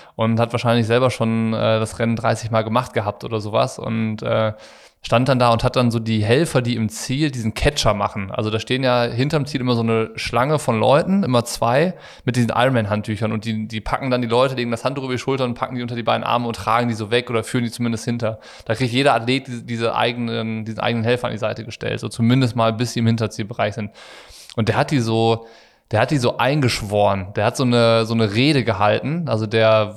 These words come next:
der, wahrscheinlich war er der Chef da von denen. Also der hat auf jeden Fall,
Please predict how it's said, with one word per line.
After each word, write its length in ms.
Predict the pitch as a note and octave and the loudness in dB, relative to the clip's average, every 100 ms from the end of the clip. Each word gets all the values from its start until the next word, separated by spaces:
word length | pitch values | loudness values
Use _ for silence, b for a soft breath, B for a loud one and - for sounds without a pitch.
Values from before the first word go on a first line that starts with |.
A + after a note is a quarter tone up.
| - | -12
der, 100 | - | -4
wahrscheinlich 360 | A#2 - A#2+ | -2 0 0
war 80 | A#2+ | 2
er 80 | A#2 | 2
der 140 | A2 | 2
Chef 280 | - C3 C3 | 0 0 0
da 260 | - C#3+ D#3+ | 0 0 -2
von 220 | - C3 | -4 -4
denen. 320 | C#3+ E3+ F#3+ - | -2 -2 -4 -4
Also 180 | A#2 A2+ | -4 0
der 100 | A2 | 0
hat 100 | A2+ | -2
auf 120 | - | -4
jeden 180 | C#3 A#2 | -4 -4
Fall, 440 | - A#2 A#2 A2+ | 0 2 2 0